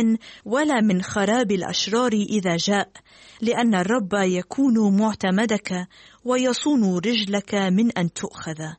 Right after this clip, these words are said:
لا تمنع الخير عن أهله حين يكون في طاقة يدك أن تفعله.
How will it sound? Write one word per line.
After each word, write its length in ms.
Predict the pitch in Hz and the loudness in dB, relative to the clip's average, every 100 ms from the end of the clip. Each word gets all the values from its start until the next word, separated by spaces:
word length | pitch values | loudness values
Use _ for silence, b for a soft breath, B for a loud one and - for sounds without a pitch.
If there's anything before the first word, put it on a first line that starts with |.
| _ b b b b b | _ b b b b b
لا 160 | 269 285 | -2 -2
تمنع 520 | 277 311 294 226 170 | 0 2 2 2 0
الخير 440 | 165 - 254 254 226 | -4 -4 0 2 2
عن 360 | 214 175 190 - | 0 0 0 0
أهله 540 | 226 196 170 156 170 - B B B | -2 -2 -4 -6 -8 -12 B B B
حين 280 | - 277 | 0 2
يكون 680 | 254 226 220 - 294 247 240 | 2 2 0 0 2 2 2
في 260 | 226 - 214 | 0 -2 -2
طاقة 400 | - 277 - 220 - | 0 -4 -4 -8 -4
يدك 560 | 190 180 214 220 214 226 208 - 269 | -2 0 0 -2 -2 -2 0 -2 -2
أن 160 | 262 | -2
تفعله. 680 | 196 180 - 165 160 - 170 | -2 -8 -8 -8 -8 -10 -14